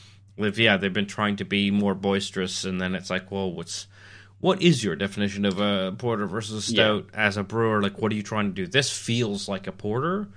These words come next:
Speaker 1: in that it has this, and it has this nuance. It's just not, it's not the big boisterous, "Ah, yes, imperial stout."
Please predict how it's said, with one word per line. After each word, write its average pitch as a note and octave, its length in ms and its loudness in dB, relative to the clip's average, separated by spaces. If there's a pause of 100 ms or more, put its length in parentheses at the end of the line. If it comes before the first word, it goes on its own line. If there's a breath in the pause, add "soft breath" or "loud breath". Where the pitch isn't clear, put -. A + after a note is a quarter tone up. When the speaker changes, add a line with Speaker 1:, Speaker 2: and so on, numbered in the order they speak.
(220 loud breath)
Speaker 1:
in A2+ 160 -2
that G#2+ 240 2
it A2 120 -2
has G#2 540 0 (1300 soft breath)
this, A#2 280 -4
and B2 160 6
it A#2 40 6
has B2 240 4
this A#2+ 220 -2
nuance. A#2+ 580 2
It's - 220 -8
just - 540 -2
not, G#2+ 420 0 (880)
it's - 240 -6
not G#2+ 340 0
the A2 80 -2
big G#2+ 480 -8 (840)
boisterous, G#2+ 800 -4 (100)
"Ah, G2+ 200 0
yes, F#2 380 -2
imperial F2 460 -4
stout." - 400 -4